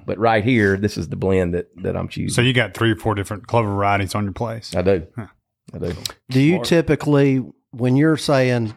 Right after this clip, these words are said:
Speaker 3: "I'm gonna establish this perennial clover spot," are you,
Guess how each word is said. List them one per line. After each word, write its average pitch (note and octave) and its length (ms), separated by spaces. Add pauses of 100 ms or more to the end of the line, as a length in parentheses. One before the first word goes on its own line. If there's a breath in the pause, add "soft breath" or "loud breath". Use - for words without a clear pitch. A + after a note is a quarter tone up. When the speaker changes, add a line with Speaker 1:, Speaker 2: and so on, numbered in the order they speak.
Speaker 3:
"I'm B2 160
gonna A#2+ 180
establish A2+ 640
this G#2+ 180
perennial A2 800
clover G#2+ 380
spot," - 460 (100)
are G#2 160
you, A#2 360